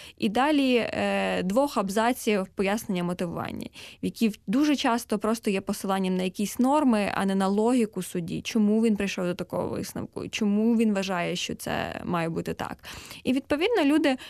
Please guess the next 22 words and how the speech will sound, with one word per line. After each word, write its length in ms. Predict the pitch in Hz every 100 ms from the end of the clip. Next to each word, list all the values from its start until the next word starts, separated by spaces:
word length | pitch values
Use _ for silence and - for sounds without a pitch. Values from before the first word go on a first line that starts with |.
| -
не 140 | 233 262
розбираючись 580 | 294 247 254 277 269 -
просто 340 | 254 - 254
в 40 |
цих 280 | 226 - 247
цитатах 680 | - 220 - 339 427 294 277
судових 360 | - 233 220 240
рішень, 300 | 220 - 220
звичайно, 400 | 208 240 269 254
що 180 | -
вони 220 | 196 196 208
потім 340 | 202 208 190
їм 260 | 190 185 185
ці, 220 | 190 180
ці 180 | - 208
рішення 420 | 214 226 220 180
вважають 320 | 170 180 175 175
незрозумілими 920 | 196 190 185 180 185 190 175 165 147
і 140 | -
їм 140 | 170 165
не 100 | 160
довіряють. 640 | 156 156 - - - -